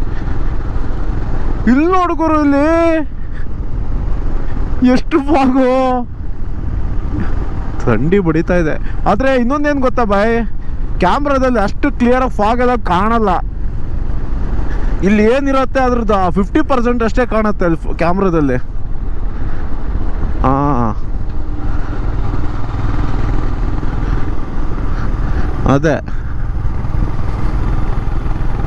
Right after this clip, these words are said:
ಹಾ ನಿಜ, ನಾವಿಲ್ಲಿ ಕ್ಯಾಮ್ರಾದಲ್ಲಿ ಏನು ದಾರಿ ತೋರಿಸ್ಬೋದು ಅಷ್ಟೇ, ಕೆ-, ಅಂದ್ರೆ ಆ ಏರಿಯಾನ ತೋರಿಸ್ಬೋದು ಅಷ್ಟೇ ನಾವಿಲ್ಲಿ.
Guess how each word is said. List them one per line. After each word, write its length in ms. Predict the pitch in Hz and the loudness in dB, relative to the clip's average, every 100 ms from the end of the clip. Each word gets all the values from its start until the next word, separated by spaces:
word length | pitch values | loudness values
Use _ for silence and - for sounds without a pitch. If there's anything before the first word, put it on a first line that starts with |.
| - - - - | 0 0 0 0
ಹಾ 500 | 135 151 175 165 135 | 2 2 0 0 -2
ನಿಜ, 260 | 127 143 165 160 - - - - - - - | -2 0 0 0 -2 -2 -2 -2 -2 -2 0
ನಾವಿಲ್ಲಿ 720 | - 170 214 214 214 214 202 | 0 0 0 0 2 2 2
ಕ್ಯಾಮ್ರಾದಲ್ಲಿ 720 | 185 156 196 214 214 208 196 | 0 0 0 2 2 2 2
ಏನು 440 | 202 220 214 214 - | 2 0 0 0 0
ದಾರಿ 280 | 139 196 | 0 0
ತೋರಿಸ್ಬೋದು 480 | 220 208 190 180 180 | 0 0 0 0 2
ಅಷ್ಟೇ, 340 | 156 - 185 170 | 2 2 2 2
ಕೆ-, 260 | 170 160 156 | 2 2 2
ಅಂದ್ರೆ 200 | 214 233 | 2 2
ಆ 140 | 185 | 2
ಏರಿಯಾನ 440 | 180 190 233 254 | 2 2 2 0
ತೋರಿಸ್ಬೋದು 460 | 240 226 208 196 180 | 0 0 0 0 0
ಅಷ್ಟೇ 240 | 175 202 | 0 0
ನಾವಿಲ್ಲಿ. 440 | 185 165 156 139 | 2 2 2 2